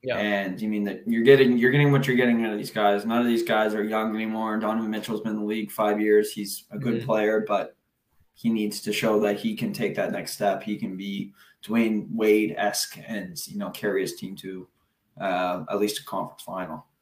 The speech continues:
Speaker 1: Right. So Phoenix will play either the Clips or San Antonio, New Orleans. I got them playing the
Speaker 2: Hmm.
Speaker 1: Clippers.
Speaker 2: Same.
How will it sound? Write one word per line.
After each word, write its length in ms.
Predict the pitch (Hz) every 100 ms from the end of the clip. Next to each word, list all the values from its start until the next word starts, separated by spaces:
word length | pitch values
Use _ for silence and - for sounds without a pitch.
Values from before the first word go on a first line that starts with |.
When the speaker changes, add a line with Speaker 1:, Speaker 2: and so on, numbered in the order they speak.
| _ _ _
Speaker 1:
Right. 360 | 123 120 80 - _ _ _ _ _ _ _ -
So 180 | - 143
Phoenix 800 | - 180 190 202 202 - -
will 180 | 147 156
play 280 | 151 160 156
either 180 | 151 143
the 380 | 123 131 123 117
Clips 720 | - - 156 170 170 - - -
or 140 | 131
San 280 | 127 147 147
Antonio, 540 | 147 - 143 139 139 131
New 140 | 127
Orleans. 760 | 127 127 110 101 117 - - _ _ _ _ _ _
I 140 | 127 147
got 180 | 151
them 120 | 143 123
playing 260 | 139 113
the 60 | 104
Speaker 2:
Hmm. 80 | 139
Speaker 1:
Clippers. 540 | 117 - 90 - - _ _ _ _ _ _ - - -
Speaker 2:
Same. 480 | - 98 82 -